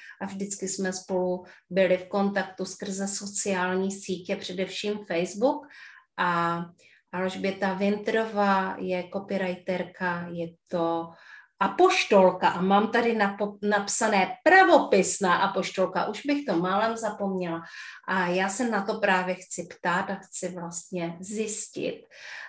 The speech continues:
eh, Alžběto, co je přesně ta tvoje srdeční záležitost, i když vlastně ten název, to, jak si říkáš, to už vlastně napovídá.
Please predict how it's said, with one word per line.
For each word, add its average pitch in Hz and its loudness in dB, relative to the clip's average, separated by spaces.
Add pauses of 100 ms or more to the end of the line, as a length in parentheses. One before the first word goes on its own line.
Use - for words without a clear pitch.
(100)
eh, 180 0 (420)
Alžběto, 180 -6
co - -2
je 202 0 (140)
přesně - -4
ta 170 -10
tvoje 180 -6
srdeční 175 -6
záležitost, 180 -2 (460)
i 190 -16
když 185 -6
vlastně 180 -6
ten 196 0
název, 175 -4 (1400)
to, 226 4
jak 165 2
si - -10
říkáš, 175 -8 (300)
to 170 -6
už 170 -6
vlastně 175 -6
napovídá. 170 -6